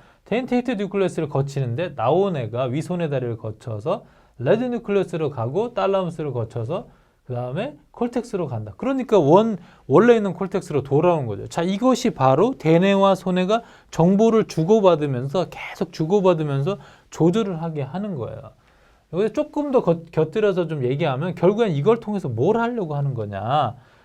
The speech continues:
바로 코디네이션, 협응을 조절하려고 한다는 거예요. 협응이란 말, 코디네이션이란 말. 아, 여러분들 뭐 이렇게 옷을 잘 입고 코디네이션, 조화스럽게 입는다 그런 뜻인데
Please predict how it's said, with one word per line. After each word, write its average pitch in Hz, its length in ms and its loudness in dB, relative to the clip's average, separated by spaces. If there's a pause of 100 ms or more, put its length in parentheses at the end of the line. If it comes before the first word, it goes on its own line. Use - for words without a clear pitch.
(160)
바로 101 320 -10 (300)
코디네이션, 233 920 0
협응을 254 840 -2
조절하려고 135 720 -2
한다는 160 420 -4
거예요. 104 160 -8 (220)
협응이란 214 640 -4
말, 110 120 -4
코디네이션이란 139 1040 -6
말. 110 300 -6 (560)
아, 107 140 -12
여러분들 175 360 -4
뭐 151 160 0
이렇게 139 140 -4
옷을 147 380 0
잘 123 220 -4
입고 123 200 -8
코디네이션, 180 680 -4
조화스럽게 156 600 0
입는다 117 320 -4
그런 135 220 -6
뜻인데 139 580 -2